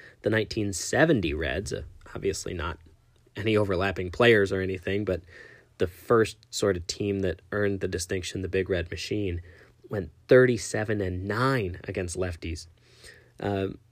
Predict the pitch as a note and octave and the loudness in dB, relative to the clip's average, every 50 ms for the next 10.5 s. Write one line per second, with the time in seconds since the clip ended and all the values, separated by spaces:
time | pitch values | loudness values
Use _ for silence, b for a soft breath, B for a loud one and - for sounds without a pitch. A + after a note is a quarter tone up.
0 | _ _ _ _ - D#3+ E3 D#3+ F3 F#3 F#3+ D#3 A#2+ - - A#2 G#2+ G#2+ G#2 G2+ | _ _ _ _ 0 0 2 4 4 4 4 4 2 2 0 0 2 2 2 2
1 | - G#2 G2+ G2 F#2+ - _ _ _ _ _ _ _ _ _ - - - - - | 2 2 2 2 0 -2 _ _ _ _ _ _ _ _ _ -18 -18 -12 -2 0
2 | G2 F#2+ F#2+ G2+ G2 G2 F#2+ F#2 G2 F#2 F2+ F#2 F#2 F#2 F#2 F2+ - - - F#2+ | 2 2 2 2 0 0 0 -2 -2 -2 -2 -2 -2 -2 -2 -4 -6 -6 -6 -6
3 | F#2 E2+ - G2+ F#2 - - G2+ - - A2 G2 G2 F#2 F#2 F#2 F2+ F#2+ G2 - | -4 -2 -4 -4 -4 -4 -6 -8 -6 -4 -2 -2 -2 -2 -2 -2 -2 -4 -4 -4
4 | - - - - - G#2 G#2 G2+ G#2 G2 F#2+ E2+ F2+ F#2+ F2+ F2 F2 F2 - B | -8 -10 -6 -4 -2 -2 -2 -2 -4 -2 -2 0 0 0 -2 -4 -6 -8 -10 B
5 | B B B B B B B B B _ - C#3 C#3 C#3+ C#3 A#2+ A2 G#2+ G2+ G2 | B B B B B B B B B _ 0 0 2 4 4 4 4 4 4 2
6 | G2 F#2+ F#2 E2+ - - B2 B2+ A2 E2+ E2+ D#2 - - - - - _ _ _ | 2 0 0 -2 -2 -2 -2 -2 -2 -2 -4 -6 -8 -10 -12 -16 -18 _ _ _
7 | _ - - G2+ G2 F#2+ F#2+ F#2 F#2 - - _ _ b b b b b b b | _ -6 -4 -4 -2 -4 -4 -6 -8 -10 -14 _ _ b b b b b b b
8 | b b _ _ - - A#2+ A#2+ A#2 - - - - - _ _ _ _ _ - | b b _ _ 0 4 4 4 2 0 -4 -8 -8 -10 _ _ _ _ _ -6
9 | - B2 G#2+ G2 - - G2+ G2 - - - - A#2+ B2 A2+ G2 G2 G2 F#2 F#2 | -4 -4 -4 -4 -2 -2 -2 -2 -2 -4 -4 -2 -2 -2 -2 -2 -2 -4 -4 -6
10 | - - - - G#2+ - F#2 F2+ - | -8 -6 -4 -2 -2 -2 -2 -4 -8